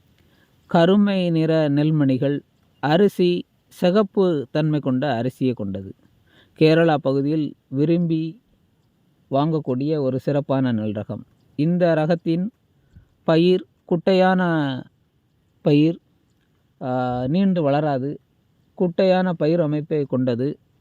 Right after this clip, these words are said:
நல்ல தூர் வடிக்கக்கூடிய ஒரு சிறப்பான, ஆ, நெற்பயிர். ஒரு தூரில்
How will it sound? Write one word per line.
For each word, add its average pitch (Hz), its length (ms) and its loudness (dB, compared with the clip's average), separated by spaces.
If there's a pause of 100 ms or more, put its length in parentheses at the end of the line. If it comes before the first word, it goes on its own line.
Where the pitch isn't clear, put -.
(160)
நல்ல 160 640 2 (100)
தூர் 220 320 4
வடிக்கக்கூடிய 151 760 -2
ஒரு 139 220 -2
சிறப்பான, 135 840 -4 (800)
ஆ, 123 280 -4
நெற்பயிர். 131 560 -2 (760)
ஒரு 131 600 -4
தூரில் 170 460 -4